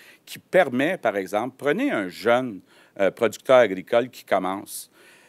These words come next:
D'aller demain matin s'acheter une terre, là, pour quelques millions de dollars, c'est pas accessible à tout le monde. Si, par contre, décide qu'il loue la terre, qu'il fait des profits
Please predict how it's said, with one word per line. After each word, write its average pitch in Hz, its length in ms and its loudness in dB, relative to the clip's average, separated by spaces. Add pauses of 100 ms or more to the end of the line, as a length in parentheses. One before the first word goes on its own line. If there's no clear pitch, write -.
(280)
D'aller 139 320 6
demain 147 180 2
matin 131 380 0
s'acheter 127 400 -2
une 107 160 -4
terre, 123 440 0
là, 107 200 -2
pour - 200 -12
quelques 120 300 -4
millions 107 500 -2
de 120 60 -6
dollars, 98 420 -2
c'est - 120 -16
pas 147 100 2
accessible 131 540 -2
à 95 80 -4
tout - 120 -12
le 87 60 -8
monde. 85 220 -10 (480)
Si, - 420 -6
par 123 260 0
contre, 151 380 -2
décide 127 600 -6
qu'il 87 600 -6
loue 120 160 -4
la 143 140 4
terre, 104 420 0 (440)
qu'il 92 340 -14
fait 165 420 2
des 107 160 -4
profits 113 640 -4